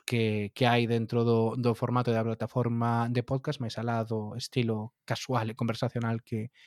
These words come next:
que temos na, no actual Té con Gotas. Pero, bueno, xa que estamos aquí, pois, haberá que,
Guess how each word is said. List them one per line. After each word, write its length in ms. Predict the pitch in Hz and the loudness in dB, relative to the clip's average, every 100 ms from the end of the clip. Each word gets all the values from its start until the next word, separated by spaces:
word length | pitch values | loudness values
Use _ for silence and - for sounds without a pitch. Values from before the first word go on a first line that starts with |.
| - _ _ | -20 _ _
que 160 | 123 | 0
temos 480 | 123 120 120 113 - | 2 2 2 0 0
na, 160 | 110 110 117 | -2 0 -2
no 80 | |
actual 320 | 110 - 113 104 | -2 0 -2 -4
Té 80 | |
con 160 | - 113 | -8 -6
Gotas. 400 | 120 - - - | -6 -6 -12 -8
Pero, 240 | 113 113 | -6 -2
bueno, 240 | 135 127 240 - | -2 -4 -6 -4
xa 160 | 123 | -4
que 80 | - | -4
estamos 480 | - 117 117 113 - | -4 -2 0 0 -2
aquí, 320 | 123 127 151 | -4 -4 -4
pois, 240 | 151 139 | -6 -2
haberá 240 | 117 139 131 | 0 2 0
que, 320 | 113 107 | -2 -4